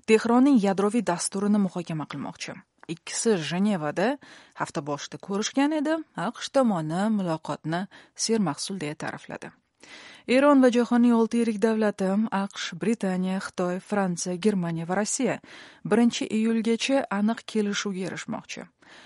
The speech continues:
Xalqaro hamjamiyat Eronni uranni kamroq boyitishga undab, siquvga olyapti, toki mamlakat ommaviy qirg'in qurolini yasay olmasin. Evaziga G'arb Tehronga qo'yilgan sanksiyalarni yumshatishni,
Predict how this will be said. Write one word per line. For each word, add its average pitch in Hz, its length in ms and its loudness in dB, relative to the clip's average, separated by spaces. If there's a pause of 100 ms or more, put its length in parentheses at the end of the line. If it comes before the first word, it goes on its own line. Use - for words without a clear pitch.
(160)
Xalqaro 156 380 -4
hamjamiyat 254 580 6
Eronni 233 380 4
uranni 214 400 2
kamroq 220 480 -2
boyitishga 180 680 -4
undab, 185 420 -2
siquvga - 540 -4
olyapti, 269 640 0 (540)
toki 190 240 -2
mamlakat 208 560 2
ommaviy 185 460 -2
qirg'in 180 340 -4
qurolini 180 460 -2
yasay 254 260 2
olmasin. 190 540 2 (500)
Evaziga 147 560 -6
G'arb 294 300 0
Tehronga 160 520 -4
qo'yilgan 165 380 -6
sanksiyalarni 151 760 -8
yumshatishni, - 600 -8